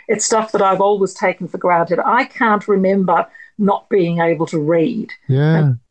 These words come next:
Speaker 1: and it's just been there all my life. And, oh yeah, my children have been able to read quite early. As a family, we read, and it's just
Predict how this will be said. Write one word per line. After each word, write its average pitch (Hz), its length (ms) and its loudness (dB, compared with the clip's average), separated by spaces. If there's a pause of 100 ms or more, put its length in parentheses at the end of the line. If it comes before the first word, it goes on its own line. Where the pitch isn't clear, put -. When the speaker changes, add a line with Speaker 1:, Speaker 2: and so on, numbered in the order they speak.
Speaker 1:
and 170 320 0
it's - 180 -6
just - 200 -2
been 180 180 2
there 175 300 2
all 214 260 2
my 160 220 0
life. - 440 -4 (560)
And, 185 340 0 (360)
oh 196 80 2
yeah, 180 160 2
my 160 160 -2
children 220 420 2
have 185 120 0
been 180 120 2
able 175 200 2
to 175 100 -2
read 175 340 0 (140)
quite - 400 0
early. 202 760 2 (120)
As 147 100 -6
a - 40 -2
family, 185 540 2
we 175 180 0
read, 175 640 0
and 185 140 0
it's 190 140 -4
just - 300 -4